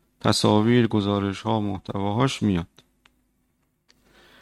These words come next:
دعوت کرد از سراسر دنیا، بالخصوص از خود امریکا، بالاخص از یهودی‌های امریکایی ضد اسرائیل.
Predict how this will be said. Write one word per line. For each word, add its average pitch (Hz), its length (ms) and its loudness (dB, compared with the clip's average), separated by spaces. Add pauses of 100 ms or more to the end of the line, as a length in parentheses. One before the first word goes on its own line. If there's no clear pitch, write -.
(300)
دعوت 135 540 6
کرد 120 320 4
از 117 140 6
سراسر 117 640 6
دنیا، 135 1080 6
بالخصوص 185 1040 6
از 120 220 2
خود 165 400 4
امریکا، 143 1040 2 (1300)
بالاخص 180 760 6
از 160 200 4
یهودی‌های 127 1900 6
امریکایی 123 1080 6
ضد 170 640 4
اسرائیل. 107 680 4